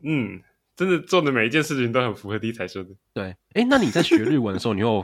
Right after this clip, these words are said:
Speaker 2: 感觉到日文跟其他语言的不同吗？学语言的过程中。
Speaker 1: 跟其他语言不同？哇！你要我讲到那么深入的东西，我觉得我学日文学起来感觉比学英文还要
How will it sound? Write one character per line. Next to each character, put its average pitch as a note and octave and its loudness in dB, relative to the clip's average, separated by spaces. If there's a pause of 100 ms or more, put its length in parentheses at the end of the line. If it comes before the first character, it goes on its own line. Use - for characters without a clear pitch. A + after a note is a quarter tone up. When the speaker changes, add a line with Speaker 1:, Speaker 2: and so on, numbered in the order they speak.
Speaker 2:
感 G2 0
觉 F2+ -6
到 G#2 2
日 C#3+ 2
文 G2+ 2
跟 G2+ -2
其 - -8
他 G2+ -4
语 G2 -2
言 E2 -6
的 D#2+ -6 (300)
不 B2+ 0
同 F2+ -6
吗？ D#2 -12 (340)
学 A#2+ -2
语 A#2+ 0
言 G2+ 0
的 F#2 -4
过 G2+ -4
程 A3+ 2
中。 A3+ -4
Speaker 1:
跟 - -10
其 - -2
他 G#3 -2
语 F3+ 0
言 C#3+ -2
不 D#3 -6
同？ A#2+ -8 (300)
哇！ B2 -8
你 G#2 -8
要 D3 2
我 G2+ -4
讲 G#2 -4
到 C#3 2
那 C#3+ -2
么 C3 -4 (340)
深 C#3+ -4
入 D#3+ 2
的 B2+ 2
东 A#2+ -2
西， B2 -16 (180)
我 C#3 0
觉 C#3+ 0
得 D#3 4
我 A#2+ 4
学 B2 -4
日 E3 0
文 G2 -2 (480)
学 - -2
起 C#3+ 0
来 A2 4
感 G#2 -2
觉 A2 -2
比 G#2+ -2
学 A2 0
英 C3+ 0
文 G2 2
还 G2 -2
要 A2+ 0